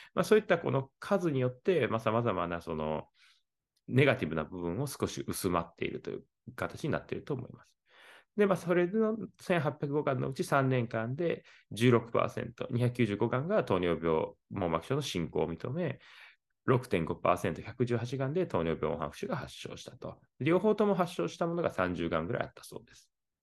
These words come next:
で、まず、この発症し、進行した人として、しなかった人を、まあ、それぞれ様々な因子で調べていくと、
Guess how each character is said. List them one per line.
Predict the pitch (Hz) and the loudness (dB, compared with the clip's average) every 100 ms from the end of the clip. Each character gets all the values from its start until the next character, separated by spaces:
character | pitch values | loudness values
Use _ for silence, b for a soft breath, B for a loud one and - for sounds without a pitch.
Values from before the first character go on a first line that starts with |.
| _ _ - B B B B B B - | _ _ -20 B B B B B B 0
で、 | 175 175 | 2 4
ま | 202 254 | 2 2
ず、 | 208 220 | 6 6
こ | - 165 143 143 | 6 4 4 2
の | 143 131 b b _ | 0 -2 b b _
発 | - 147 - | -2 0 2
症 | - 165 165 | 6 8 8
し、 | - - _ _ | 2 -12 _ _
進 | - - 170 | -4 2 2
行 | 170 160 | 4 2
し | - | 2
た | 180 | 0
人 | 175 - 165 | 0 2 2
と | 165 | 2
し | - - | -4 2
て、 | 127 117 117 - | 4 4 0 -8
し | - 131 | -4 0
な | 147 | 0
か | 87 | 0
っ | - | -4
た | - | -12
人 | - - 147 202 | -14 -4 2 4
を、 | |
ま | 156 | 4
あ、 | |
そ | 131 | 2
れ | 117 | 2
ぞ | 104 | 2
れ | 78 | 0
様 | - 101 | 0 0
々 | 92 82 | 0 -2
な | 85 | -2
因 | 82 | -4
子 | 82 | -6
で | |
調 | 82 - 95 | -4 0 0
べ | 98 | 0
て | 90 | -4
い | 95 | -8
く | - | -4
と、 | - 180 120 | 0 2 0